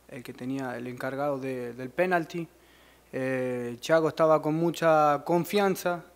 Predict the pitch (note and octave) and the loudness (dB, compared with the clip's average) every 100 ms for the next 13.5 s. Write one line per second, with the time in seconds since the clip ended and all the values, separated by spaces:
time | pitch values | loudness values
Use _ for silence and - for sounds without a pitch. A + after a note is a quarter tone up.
0 | _ _ _ _ E3 E3 D#3 D#3 D3+ D3 | _ _ _ _ -2 0 0 0 0 0
1 | C#3+ C3+ C3 B2 A2+ - - D3+ F3+ D#3 | 0 -4 -6 -8 -12 -16 -10 -6 -6 -2
2 | D#3+ B2+ - D3+ C3+ B2+ C3+ C3 B2 A#2 | -2 -2 -2 -4 -2 -2 -2 -2 -4 -8
3 | - A#2+ B2 C3 B2+ B2 A#2 C3 C#3+ A2+ | -14 -12 -8 -8 -8 -10 -8 -6 -6 -8
4 | - - _ _ _ B2 A#2+ A#2 G#2+ G#2+ | -14 -20 _ _ _ -8 -6 -8 -10 -12
5 | G2 F#2+ A2 - _ A2 B2+ A#2+ - _ | -14 -16 -20 -20 _ -8 -8 -8 -12 _
6 | _ _ - A#2+ A2+ A#2 C3+ C3+ B2+ B2 | _ _ -10 -10 -8 -6 -2 0 0 -2
7 | B2 B2 - - D#3 D3+ D3+ E3+ G3 G3 | -6 -10 -8 -2 2 4 6 6 8 6
8 | F#3+ F3+ - - - - - D3+ C#3+ F3+ | 4 -2 -8 -20 -20 -20 -2 0 4 8
9 | F3 E3+ D#3+ D3+ D#3+ E3 E3 D#3 D3+ F3+ | 10 10 8 6 4 4 0 2 4 4
10 | F3+ E3 - - - - - - C#3+ C3 | 4 4 0 -12 -12 -14 -16 -2 -2 2
11 | E3+ D#3 D3 C#3 C3+ C3 C#3 C#3+ E3 D#3 | 2 2 2 0 -2 -2 -2 2 4 4
12 | C#3+ C#3 C3+ D3+ C#3+ C3+ C3 - C#3+ C#3 | 2 -2 -2 0 0 -2 -6 -8 -8 0
13 | D#3 D#3+ F#3+ G#3+ | 2 6 4 4